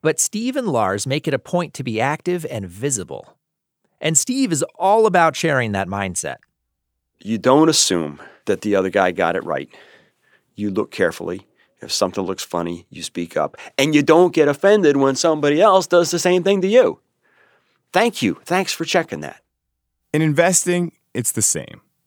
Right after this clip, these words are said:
Speaker 3: Lars finds that having an effective risk culture is partly about being visible and about being involved.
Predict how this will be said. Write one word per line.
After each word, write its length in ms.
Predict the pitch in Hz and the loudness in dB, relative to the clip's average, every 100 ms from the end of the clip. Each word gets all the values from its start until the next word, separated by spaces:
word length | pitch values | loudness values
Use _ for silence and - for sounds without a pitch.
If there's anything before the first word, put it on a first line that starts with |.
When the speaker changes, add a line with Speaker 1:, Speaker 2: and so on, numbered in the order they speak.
| _ _ _ _ - | _ _ _ _ -6
Speaker 3:
Lars 400 | 113 151 190 170 | 2 4 4 2
finds 360 | - 143 147 131 | 2 2 2 0
that 100 | - | 0
having 340 | 127 127 143 | 0 0 -2
an 60 | 127 | -4
effective 520 | - 120 - 123 90 | 0 -2 0 -2 0
risk 280 | 110 - - | 0 -2 -4
culture 500 | 82 78 - 82 - _ | -6 -6 -6 -6 -8 _
is 140 | 95 87 - | -8 -8 -6
partly 400 | - 123 - 175 | -2 0 0 -4
about 340 | 165 123 98 | 0 0 0
being 240 | - 101 87 | -2 -2 -2
visible 680 | 82 101 113 131 151 170 _ _ _ _ - | -2 -2 -2 -6 -6 -10 _ _ _ _ -8
and 120 | - | -4
about 200 | 185 113 | -2 -2
being 240 | - 117 110 | -2 0 0
involved. 640 | 92 104 107 - - | 0 0 0 -4 -16